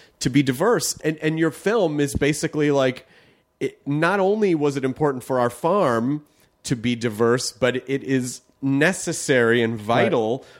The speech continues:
Speaker 1: for the world to adopt a diversification, uh, mentality.
Speaker 2: Absolutely.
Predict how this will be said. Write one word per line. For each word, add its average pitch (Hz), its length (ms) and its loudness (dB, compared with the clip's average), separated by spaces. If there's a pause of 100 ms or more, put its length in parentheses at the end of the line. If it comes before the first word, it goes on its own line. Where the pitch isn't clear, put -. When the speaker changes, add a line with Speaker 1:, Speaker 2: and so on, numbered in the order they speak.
Speaker 1:
for 139 220 0
the 131 100 0
world 156 640 0
to 131 180 0
adopt 107 560 -2
a 127 60 -4
diversification, 117 1300 -4
uh, 104 380 -2
mentality. 104 800 -2
Speaker 2:
Absolutely. 127 720 -2